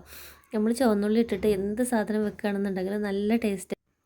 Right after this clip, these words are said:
ഇനി ഇതാ ഒരു പാൻ അടുപ്പത്ത് വെച്ച് ചൂടായതിന് ശേഷം ഒരു മൂന്നാല് ടേബിൾ സ്പൂൺ വെളിച്ചെണ്ണ ഒഴിച്ച് കൊടുത്തേക്കണ്. എന്നിട്ട് അതിലേക്ക് ആ ചെമ്മീനൊക്കെ ഇട്ട് കൊടുക്കട്ടെ. ഇനി ഇത് ആദ്യം തന്നെ ഒന്ന് ചെമ്മീനൊന്ന് ഫ്രൈ ആക്കിയിട്ട് എടുക്കണം. ആ,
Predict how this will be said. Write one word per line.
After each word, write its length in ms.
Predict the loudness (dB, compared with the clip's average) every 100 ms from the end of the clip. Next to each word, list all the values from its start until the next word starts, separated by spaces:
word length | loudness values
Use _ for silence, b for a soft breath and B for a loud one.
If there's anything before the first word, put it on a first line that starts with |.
| -4
ഇനി 160 | 0
ഇതാ 160 | 2 4
ഒരു 140 | 4
പാൻ 360 | 4 2 4 2
അടുപ്പത്ത് 420 | 2 0 -2 0 0
വെച്ച് 240 | 2 -2
ചൂടായതിന് 520 | 0 0 2 0 -2
ശേഷം 380 | -2 -2 -2 0
ഒരു 160 | 2 2
മൂന്നാല് 460 | 0 0 0 0 0
ടേബിൾ 300 | 0 2 0
സ്പൂൺ 280 | -2 -4 -2
വെളിച്ചെണ്ണ 460 | 2 0 -2 -4 -2
ഒഴിച്ച് 220 | -2 -2
കൊടുത്തേക്കണ്. 460 | -6 -4 -6 -2 -4 -4 B B B
എന്നിട്ട് 280 | -6 0
അതിലേക്ക് 480 | 0 0 0 -2 0
ആ 80 | -2
ചെമ്മീനൊക്കെ 600 | 0 -2 0 0 -2 -4
ഇട്ട് 140 | -6 -2
കൊടുക്കട്ടെ. 440 | -4 0 -2 -2
ഇനി 220 | -2 0 -2
ഇത് 200 | 0 0
ആദ്യം 360 | 0 0 -2
തന്നെ 240 | -2 0 0
ഒന്ന് 180 | -2 -2
ചെമ്മീനൊന്ന് 640 | 0 2 2 0 0 -2
ഫ്രൈ 220 | -2 0 2 4
ആക്കിയിട്ട് 380 | 2 -2 -2 -2
എടുക്കണം. 440 | -4 -6 -6 -6 -8 B B B B
ആ, 120 | _